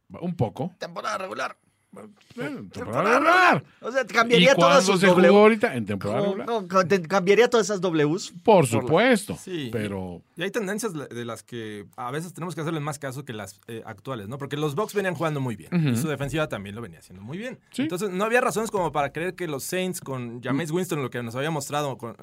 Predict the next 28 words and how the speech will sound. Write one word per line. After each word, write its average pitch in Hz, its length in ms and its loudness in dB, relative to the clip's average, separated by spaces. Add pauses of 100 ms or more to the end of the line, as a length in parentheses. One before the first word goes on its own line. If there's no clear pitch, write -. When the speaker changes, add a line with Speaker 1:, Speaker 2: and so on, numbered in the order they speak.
(100)
Speaker 3:
con, 107 460 -14
sí, 156 240 -10
en, 120 180 -8
contra 110 320 -12
Seattle, 156 300 -8 (560)
este, 123 360 -10
pudiera, 151 560 -4
em, 139 240 -10
este, 120 360 -10
hacerle 131 380 -6
me-, 135 320 -4
mella 139 500 -8
a 110 100 -10
estos 113 340 -16
Bucks, 117 340 -12 (160)
a - 140 -14
pesar 123 260 -8
de 131 80 -10
que 117 80 -18
fueran 110 260 -12
visitantes. 104 500 -10
Sin 120 120 -12
embargo, 165 380 -6 (320)
eh, 135 280 -2
los 135 200 -4
últimos 175 420 -6
tres 170 260 -4
juegos 175 440 -4